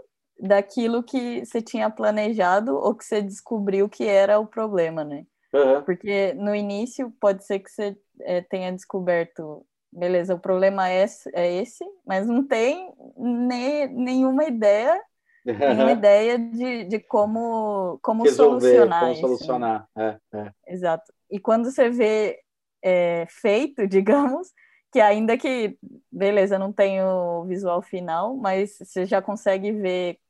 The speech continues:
Speaker 1: é, de forma concreta como solucionar aquele problema do, é, inicial, é, é quando eu falo, "Nossa, <laughs> tipo, fechou", sabe? Tipo, maravilhoso.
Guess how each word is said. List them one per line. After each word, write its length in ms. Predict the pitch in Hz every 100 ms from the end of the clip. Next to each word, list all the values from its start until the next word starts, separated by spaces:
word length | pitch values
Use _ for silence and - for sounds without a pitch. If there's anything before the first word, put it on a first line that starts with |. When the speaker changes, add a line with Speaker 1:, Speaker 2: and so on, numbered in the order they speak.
| _ _ -
Speaker 1:
é, 100 | 165
de 120 | 170 175
forma 340 | 190 180 185
concreta 920 | - 190 180 - 165 170 170 165 170 _ _
como 260 | - 185 185
solucionar 920 | - 180 180 - 185 170 170 175 131
aquele 280 | 180 185 180
problema 640 | 180 180 175 175 175 170
do, 120 | 170 165
é, 200 | - 165
inicial, 720 | 165 175 - 175 160 208 294 _ _ _ _ _
é, 220 | - 185 185
é 180 | 196 220
quando 320 | - 302 240
eu 240 | 269 285 277
falo, 480 | 240 214 208 190 - _
"Nossa, 680 | 208 220 330 269 - 294 247
<laughs> 40 |
tipo, 240 | 349 320 427 480 494 494 427 466 466 698 831 679 - 480 415 330 349 - - 330 - 453 784 784 762 719 605 - -
fechou", 800 | 262 277 370 - 349 262 247 262
sabe? 360 | 220 220 220
Tipo, 840 | 262 294 262 233 214 214 208 202 208
maravilhoso. 960 | 214 208 226 269 269 196 190 202 196